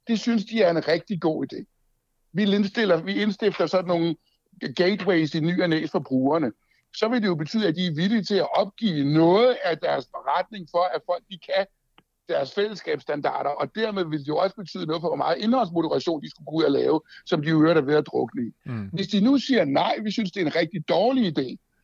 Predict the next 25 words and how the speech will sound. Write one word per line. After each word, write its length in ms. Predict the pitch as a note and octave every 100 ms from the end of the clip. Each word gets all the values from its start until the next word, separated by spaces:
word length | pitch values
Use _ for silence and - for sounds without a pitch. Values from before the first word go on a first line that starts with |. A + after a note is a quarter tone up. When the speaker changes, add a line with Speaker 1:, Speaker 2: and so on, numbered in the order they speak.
| _
Speaker 1:
ja, 120 | - E3
så 160 | -
kan 180 | G#3+ C4
man 100 | G3
jo 100 | E3
nok 380 | D#3+ E3 F#3 G3+
få 80 | G#3+
øje 320 | E3 D3 A3+
på 100 | F#3
dobbeltmoralen 760 | D#3 F3 A3+ G3+ C#3+ D3+ C#3+ E3+
i, 100 | F#3
at 60 | D#3
på 100 | D#3
den 100 | D3+
ene 180 | G#3 C#4+ -
side 220 | G#3+ A3
at 100 | D#3
have 120 | F3+ -
nogle 120 | _
fællesskabsstandarder, 840 | - A3 G#3+ _ - D#3 D3+ D3 D3 - _ _ _
alle 220 | - G#3 B3
skal 180 | G#3
leve 220 | D#3 C#3+ C#3
op 160 | F#3+
til, 220 | - F#3